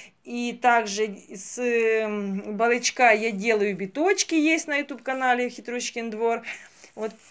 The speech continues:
эти передние лопаточки, я их запекаю, ребрышки запекаю.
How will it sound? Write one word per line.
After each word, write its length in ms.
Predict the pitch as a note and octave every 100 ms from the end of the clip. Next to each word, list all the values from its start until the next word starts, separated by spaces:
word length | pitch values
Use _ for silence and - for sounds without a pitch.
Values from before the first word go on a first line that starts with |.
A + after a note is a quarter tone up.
| - - -
эти 240 | C4 B3+
передние 480 | - A#3+ A#3+ G#3 A3+
лопаточки, 1040 | A3+ A3+ A#3 A3+ G#3+ - - G#3 G3+ G3 E3 _ _ _ _ _ _ -
я 200 | G3+ A3
их 200 | G#3 F3+
запекаю, 920 | F3+ G3+ G3+ F#3+ B3+ D#4 F4 D#4+ C4+
ребрышки 480 | A3+ C4+ C4 - C4
запекаю. 640 | B3 - B3 B3 A#3+ A#3+